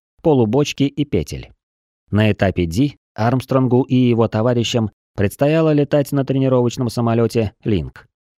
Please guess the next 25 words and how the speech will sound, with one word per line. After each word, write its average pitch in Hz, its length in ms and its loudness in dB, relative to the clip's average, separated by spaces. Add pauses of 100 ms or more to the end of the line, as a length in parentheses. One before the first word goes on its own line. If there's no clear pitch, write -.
(120)
Появившаяся 117 840 2
ещё 123 320 2
в 120 60 -6
конце 120 380 0
тысяча 123 380 -2
девятьсот 107 420 0
двадцатых 101 480 -2
годов, 104 400 -2 (220)
эта 160 220 -4
машина, 139 520 0 (140)
которая 123 480 4
уходила 117 500 2
в 98 60 -8
сваливание 95 840 0
и 101 100 -4
начинала 110 420 0
вращаться, 107 580 -2 (280)
если 127 300 2
что-то 120 300 2
делаешь 113 440 2
неправильно, 101 680 0 (400)
была 160 280 2
снабжена 139 500 0
ручкой 135 340 0
управления, 110 720 0